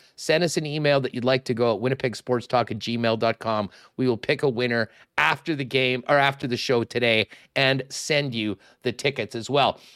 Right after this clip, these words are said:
Now, um, uh, quickly, we'll get to the Cool Bet lines before we, uh, sign off.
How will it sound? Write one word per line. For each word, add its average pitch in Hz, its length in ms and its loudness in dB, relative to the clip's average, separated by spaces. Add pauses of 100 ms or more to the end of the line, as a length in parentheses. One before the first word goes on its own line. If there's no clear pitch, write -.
(140)
Now, 165 320 2 (640)
um, 175 460 4
uh, 175 80 2 (100)
quickly, 240 320 0
we'll 190 160 4
get 196 200 2
to 180 80 -10
the 180 60 0
Cool 185 240 2
Bet 160 200 2
lines 156 320 2
before 143 360 -2
we, 135 300 0
uh, 127 80 2
sign 139 320 0
off. 139 320 2